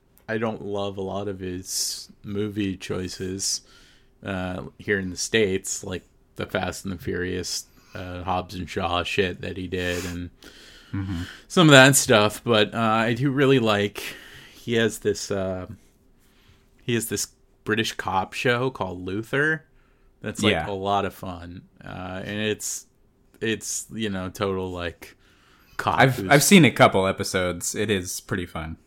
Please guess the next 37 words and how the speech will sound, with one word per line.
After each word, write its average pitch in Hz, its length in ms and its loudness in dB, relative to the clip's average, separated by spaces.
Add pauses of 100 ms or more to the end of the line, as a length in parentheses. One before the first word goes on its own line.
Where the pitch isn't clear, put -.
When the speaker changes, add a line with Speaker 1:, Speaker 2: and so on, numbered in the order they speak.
(180)
Speaker 1:
Yeah, 110 320 2
willing 104 440 -2
to, 98 200 -4
willing 104 400 -4
to, 95 240 -2
you 107 140 -6
know, 87 240 -10 (920)
do, 98 340 0 (340)
bend 98 220 0
the 92 60 -4
rules 92 520 -4
a - 60 -10
little 95 200 -6
bit 92 240 -4
Speaker 2:
Yeah. 80 240 -2
Speaker 1:
to 98 120 -6
get 90 260 -8
Speaker 2:
Yeah. - 20 -
Speaker 1:
justice, 92 560 -6
that 98 240 -2
kind 90 200 -8
of 90 80 -12
shit. - 400 -12 (580)
Um, 104 480 4
Speaker 2:
His 107 140 -2
own, 104 320 4 (140)
own 127 180 8
brand 92 280 0
of 80 100 -6
justice. - 560 -12 (120)
Speaker 1:
Yeah, 214 380 -14
a 104 120 -10
Lutherian 101 760 -2
brand 92 260 -6
of - 200 -16
<laughs> - 80 -18
justice. - 760 -10